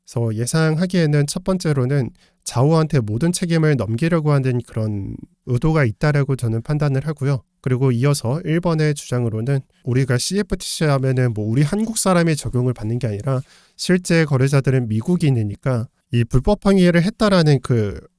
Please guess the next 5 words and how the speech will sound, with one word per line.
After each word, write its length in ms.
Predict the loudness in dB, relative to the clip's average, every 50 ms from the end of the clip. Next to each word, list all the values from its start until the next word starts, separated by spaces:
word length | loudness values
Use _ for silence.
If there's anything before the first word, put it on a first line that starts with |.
| _ -4
목적물에 800 | -2 -2 -2 0 0 2 2 2 4 4 2 4 4 2 2
해당하는 420 | 2 2 2 2 2 2 0 0 0
사람들은 580 | 0 -2 -2 -2 -2 -2 -2 0 0 0 0
미국 300 | -2 -4 -4 -4 -4 -4
사람들입니다. 720 | -2 0 0 0 0 0 -2 -4 -4 -4 -4 -4 -6 -6